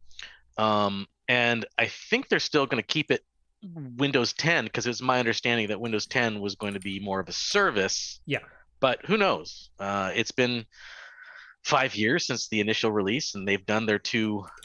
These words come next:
Speaker 1: uh, two updates per year, I think, pretty much, somewhat with a, you know, mixed rate of success. So I, I don't know if this is gonna be an entirely new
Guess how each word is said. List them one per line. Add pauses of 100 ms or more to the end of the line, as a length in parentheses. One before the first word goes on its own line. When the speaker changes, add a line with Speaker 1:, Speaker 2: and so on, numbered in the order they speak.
(200)
Speaker 1:
uh,
two
updates (440)
per
year,
I
think, (840)
pretty
much, (800)
somewhat
with
a, (380)
you
know,
mixed (100)
rate
of
success. (1300)
So (300)
I,
I
don't
know
if
this
is
gonna
be
an
entirely
new